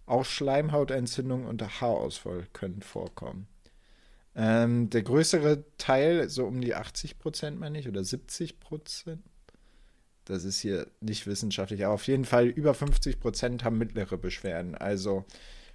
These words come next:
wirklich starke Knochenschmerzen, äh, Kopfschmerzen. Ich hatte wirklich das, teilweise das Gefühl, mein ganzer Rücken tut mega weh und so weiter.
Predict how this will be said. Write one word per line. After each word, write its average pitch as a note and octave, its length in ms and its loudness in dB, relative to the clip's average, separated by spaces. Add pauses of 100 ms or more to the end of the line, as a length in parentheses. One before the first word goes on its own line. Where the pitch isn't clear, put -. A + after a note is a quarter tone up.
(120)
wirklich A#2+ 560 2
starke A#2+ 460 2
Knochenschmerzen, A#2 1900 0 (460)
äh, G2+ 400 2
Kopfschmerzen. A#2 1600 0 (520)
Ich - 120 -2
hatte A2+ 260 2
wirklich B2 300 2
das, - 300 0 (420)
teilweise B2 320 4
das A2+ 120 -2
Gefühl, A#2+ 260 -2
mein A2+ 200 2
ganzer A2+ 340 2
Rücken A#2+ 320 0
tut - 360 -8
mega G2+ 420 0
weh G2+ 180 0
und F#2+ 140 -4
so F#2+ 140 -6
weiter. A#2 520 -2